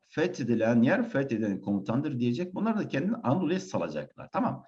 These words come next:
O zaman kendini ilk olarak Anadolu'ya salan Saltuklulardır diyeceğiz dostlar. Saltuklular Anadolu Selçuk Devleti'ni en çok uğraştıran beyliktir. Hayır, yanlış bilgi.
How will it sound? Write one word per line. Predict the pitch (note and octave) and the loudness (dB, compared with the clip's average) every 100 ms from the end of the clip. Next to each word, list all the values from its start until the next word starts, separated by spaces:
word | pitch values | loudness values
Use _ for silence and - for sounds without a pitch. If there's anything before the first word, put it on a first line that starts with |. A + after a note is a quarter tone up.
| _ _ - | _ _ -4
O | A2 | 0
zaman | F#3+ F#3 | 2 2
kendini | C3+ C3 E3 | 0 0 0
ilk | - F#3+ - | -2 -2 0
olarak | C3+ G2 F#2+ G2 | 2 2 0 0
Anadolu'ya | A#2+ E3+ C3 G#2 | 2 4 2 2
salan | F2 F#2 A3+ B3+ - | 0 -2 0 -2 -6
Saltuklulardır | - - C#2 C#2 - A2 A2 - D#2 D2 D#2+ F#2+ C3+ - - _ - | -16 -10 -6 -6 -4 -2 -2 -2 -4 -2 -2 0 -2 -6 -20 _ -10
diyeceğiz | D#2+ D#2+ F2 C3 F2+ | -8 -4 -4 -4 -6
dostlar. | D#2 - B1+ C2 - - - _ | -10 -8 -8 -8 -12 -20 -20 _
Saltuklular | - - A#3+ D4+ - F#3 - B2 B2 D3 B3+ - - _ _ _ _ _ _ _ _ _ - | -10 0 4 4 0 -6 -4 2 4 4 4 -2 -18 _ _ _ _ _ _ _ _ _ 0
Anadolu | C#3 F#3 F#3+ | 2 4 0
Selçuk | - D#3 - C#3+ | 0 -2 0 2
Devleti'ni | C3 - - | 2 0 -4
en | E3 F#3+ G3 | 0 2 0
çok | - F3+ - | -2 -4 0
uğraştıran | C3 C#3 C#3+ C3+ D3 D3+ A2+ | 2 4 2 0 2 4 4
beyliktir. | G#2+ G2+ F#2+ G#2 | 4 0 -2 -8
Hayır, | G2 A2+ D3 E3 B2 | -4 2 4 4 4
yanlış | A2 A#2 A#2 C#3 E3 - | 4 4 4 2 0 -4
bilgi. | C#3+ B2+ A2 F#2 E2 | 0 2 2 0 -2